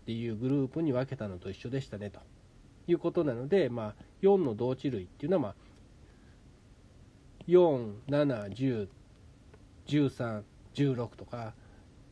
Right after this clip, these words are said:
下に行くと四、一、まあ、余りが一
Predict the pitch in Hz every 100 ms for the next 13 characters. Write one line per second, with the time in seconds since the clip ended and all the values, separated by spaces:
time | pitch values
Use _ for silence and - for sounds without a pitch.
0 | - - - - - - - - - 170
1 | 160 151 - 214 160 135 156 135 107 104
2 | - 139 127 123 131 127 110 95 - 104